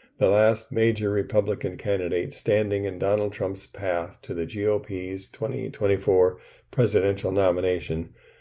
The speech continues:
are privately bracing for a blowout loss in her home state's primary election in South Carolina on Saturday. And they cannot name a state where she is likely to beat Trump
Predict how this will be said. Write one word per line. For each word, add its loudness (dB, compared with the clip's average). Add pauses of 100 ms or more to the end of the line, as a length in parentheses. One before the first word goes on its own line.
(360)
are 4
privately 4
bracing 4
for 2
a 2
blowout 8
loss 2 (340)
in 6
her 2
home 4
state's 2
primary 4
election 2
in -4
South 0
Carolina 2
on -2
Saturday. 2 (840)
And 4
they 8
cannot 4
name 2
a -2
state 2
where 0
she -2
is 0
likely 2
to 0
beat 0
Trump -2